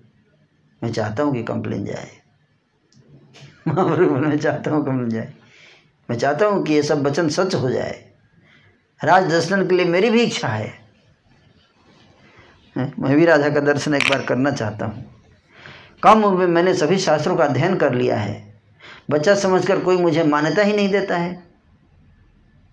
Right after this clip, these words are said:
ऐसा कोई एक भी मुझे मिलता नहीं जो मुझे ढूंढे।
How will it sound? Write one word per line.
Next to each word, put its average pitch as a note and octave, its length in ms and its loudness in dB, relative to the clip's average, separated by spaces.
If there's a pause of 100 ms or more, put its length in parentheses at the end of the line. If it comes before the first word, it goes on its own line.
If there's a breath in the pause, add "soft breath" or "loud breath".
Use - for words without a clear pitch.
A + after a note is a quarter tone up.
(680)
ऐसा F#3+ 260 4
कोई F#3+ 300 4
एक F#3 160 2
भी G#3+ 120 4
मुझे F3 260 2
मिलता E3 340 2
नहीं F3 180 2
जो D3 120 2
मुझे D3 240 2
ढूंढे। C3 640 -2